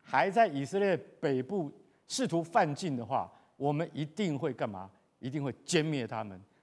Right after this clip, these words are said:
所以地面部队准备行动，撤侨行动已经准备，已经开始了。为什么？因为看起来，我们刚才讲尼坦雅胡，那是尼坦雅胡讲的。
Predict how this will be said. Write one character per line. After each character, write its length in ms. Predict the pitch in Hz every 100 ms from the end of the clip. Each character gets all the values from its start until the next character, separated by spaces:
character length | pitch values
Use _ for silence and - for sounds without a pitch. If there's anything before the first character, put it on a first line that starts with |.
| _
所 120 | -
以 60 | -
地 220 | - 277
面 140 | 254 208
部 140 | 226
队 140 | 202
准 200 | 165 143 127
备 100 | 156
行 240 | - 131
动， 180 | 143 95 - _ _ _ _ _ _ _ _ _
撤 180 | - 277
侨 180 | 160 160
行 220 | 160 151
动 180 | 170 113 - - -
已 120 | 123
经 200 | 156 175
准 200 | 107 95
备， 140 | 113 -
已 120 | 139
经 160 | 214 233
开 220 | 190 208
始 220 | - 113
了。 80 | 117
为 120 | 160
什 100 | 123
么？ 160 | 104 95 _ _ -
因 120 | 214
为 120 | 196
看 340 | - - 226
起 240 | 139 - 107
来， 220 | 101 110
我 80 | 147
们 80 | 220
刚 140 | 294
才 40 | 294
讲 200 | 160 147
尼 80 |
坦 160 | 190 190
雅 160 | 151 113
胡， 180 | 120 - _ -
那 120 | -
是 100 | 233
尼 100 | 220
坦 120 | 208 214
雅 100 | 123
胡 140 | 135
讲 240 | 131 95
的。 80 | 95